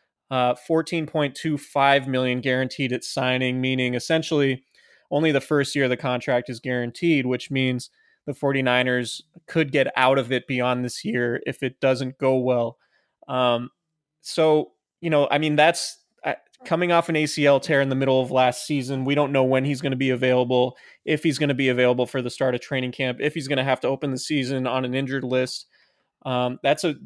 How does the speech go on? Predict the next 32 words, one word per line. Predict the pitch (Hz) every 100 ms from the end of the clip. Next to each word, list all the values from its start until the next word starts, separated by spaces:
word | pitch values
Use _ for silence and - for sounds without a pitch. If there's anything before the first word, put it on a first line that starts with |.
| -
definitely | 165 170 190 170
a |
big | 156
question | - 160 - 147
mark, | 131 123 -
but | 143
in | 143
terms | 165 156
of | 139
fit | - - 151 -
for | 160
the | 131
defense, | 165 160 - 160 165 - _ _ _ _
uh, | 143 120 131 - _ _
you | 135
know, | 123
he's | 123
twenty-four | - 151 143 139 147
years | 131 127 123
old. | 127 123
He's | 127 127 120
young. | 131 135 131 135
He's | 127
athletic. | 131 123 - 135 131 127
He's | 139 127
one | 139
of | 123
the | 123
fastest | 147 135 127 135 143
linebackers | 135 131 131 147 127
in | 135
football. | - 131 135 127 131